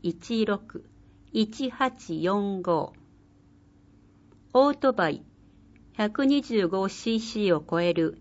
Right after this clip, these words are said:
二輪のもの。近畿運輸局、奈良運輸支局、電話ゼロ五ゼロ五五四ゼロ二ゼロ六三。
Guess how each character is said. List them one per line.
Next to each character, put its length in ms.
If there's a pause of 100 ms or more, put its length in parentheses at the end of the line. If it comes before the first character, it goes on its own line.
二 160
輪 260
の 140
も 160
の。 180 (1200)
近 240
畿 240
運 280
輸 140
局、 400 (480)
奈 380
良 600
運 140
輸 140
支 180
局、 480 (420)
電 340
話 240 (180)
ゼ 240
ロ 180
五 340
ゼ 220
ロ 180 (600)
五 340
五 520
四 360
ゼ 220
ロ 220 (320)
二 360
ゼ 180
ロ 220 (140)
六 280
三。 460